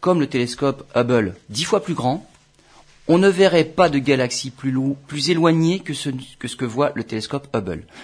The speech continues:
On a atteint une limite là. On ferait des pauses plus courtes, on verrait plus de détails sur ce que voit Hubble, mais on verrait pas plus loin. Si on veut voir plus loin, et c'est quand même le but, il faut faire un télescope qui voit dans des longueurs d'onde plus grandes. Alors, je vais expliquer ça.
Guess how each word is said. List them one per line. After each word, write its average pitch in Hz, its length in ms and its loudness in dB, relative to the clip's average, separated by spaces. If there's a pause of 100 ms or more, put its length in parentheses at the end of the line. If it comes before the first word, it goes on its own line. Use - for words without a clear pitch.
(140)
On 117 120 2
a 135 60 4
atteint 139 220 0
une 156 100 0
limite 117 380 -4
là. - 120 -14 (480)
On 104 140 -4
ferait 117 320 0
des 110 120 -2
pauses 104 200 -10
plus 139 180 -4
courtes, 214 400 -4 (220)
on 110 80 -2
verrait 117 220 -2
plus 139 200 -8
de 120 60 -2
détails 117 320 -2
sur 110 160 -10
ce - 60 -14
que - 80 -8
voit 98 280 -4
Hubble, 147 300 0
mais 117 140 -4
on 120 80 -4
verrait 135 220 -4
pas 226 120 -4
plus 160 180 -6
loin. 110 280 -2 (320)
Si - 160 -6
on 123 80 0
veut 139 100 0
voir 180 240 0
plus 156 120 -2
loin, 165 220 2
et 240 40 -6
c'est - 120 -10
quand 104 120 -8
même 95 240 -8
le 104 80 -6
but, 190 340 -10 (720)
il 113 80 -8
faut - 160 -6
faire 175 340 -2 (600)
un 127 100 2
télescope 175 560 2
qui 147 140 -8
voit 143 160 0
dans 131 100 -2
des 117 120 -2
longueurs 117 280 -2
d'onde 139 240 -4
plus - 160 -12
grandes. 92 460 -4 (180)
Alors, 95 380 -4 (160)
je 95 160 -12
vais 175 80 0
expliquer - 420 -10
ça. - 220 -14